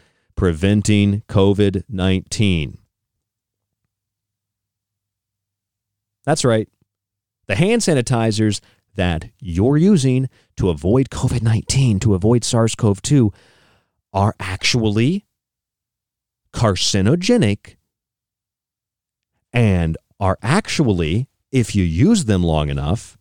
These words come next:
which benzene, if you're using this as a hand sanitizer, and then you're, uh, running around and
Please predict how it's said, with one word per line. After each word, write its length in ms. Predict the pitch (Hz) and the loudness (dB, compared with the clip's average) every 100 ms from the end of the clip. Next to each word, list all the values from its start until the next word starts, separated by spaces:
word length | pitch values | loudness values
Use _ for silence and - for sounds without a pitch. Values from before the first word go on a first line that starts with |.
| _ _ | _ _
which 380 | 85 78 - - | -4 -2 -4 -8
benzene, 640 | 82 117 139 110 101 107 | -2 2 2 2 2 2
if 180 | 98 82 | 0 -2
you're 100 | 80 | -2
using 360 | 87 104 98 | 2 2 2
this 180 | 98 101 | 2 2
as 100 | 101 | 0
a 120 | 82 | -2
hand 320 | 76 110 151 170 | 0 0 2 0
sanitizer, 880 | 110 95 92 95 87 90 120 180 175 _ _ _ _ _ _ _ _ _ | 0 -2 0 0 0 0 0 -2 -6 _ _ _ _ _ _ _ _ _
and 220 | 95 104 | 0 2
then 200 | 107 107 | 4 4
you're, 380 | 107 101 101 98 | 4 4 4 4
uh, 180 | 98 95 | 2 2
running 400 | 90 101 107 107 | 0 0 2 2
around 600 | 104 98 98 104 123 113 | 2 2 2 2 2 0
and 280 | 87 80 | 0 -2